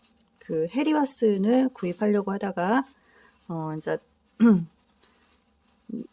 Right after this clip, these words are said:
음, 이제 구경을 하잖아요. 이렇게 여-, 그, 음, 페이지를 넘겨가면서 이게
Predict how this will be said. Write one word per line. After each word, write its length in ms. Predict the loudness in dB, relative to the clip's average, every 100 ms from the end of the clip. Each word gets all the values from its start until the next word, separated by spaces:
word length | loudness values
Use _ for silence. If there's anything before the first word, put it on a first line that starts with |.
| -8
음, 500 | -6 -4 -4 -6 -6
이제 140 | -6
구경을 440 | -4 2 2 4 2
하잖아요. 600 | 2 2 2 2 0 -2
이렇게 260 | -6 -2 2
여-, 100 | 2 -2 _ _ _ -12
그, 140 | -12 -12 _ _ _ _ _ _ -20 -20 -20 -20 -20 _ _ -10
음, 500 | -8 -6 -8 -10 -4
페이지를 380 | 0 2 2 0
넘겨가면서 1300 | -2 -2 -4 -2 -4 -4 -8 -8 -6 -4 -2 -4 -8 -18
이게 400 | -6 -2 -2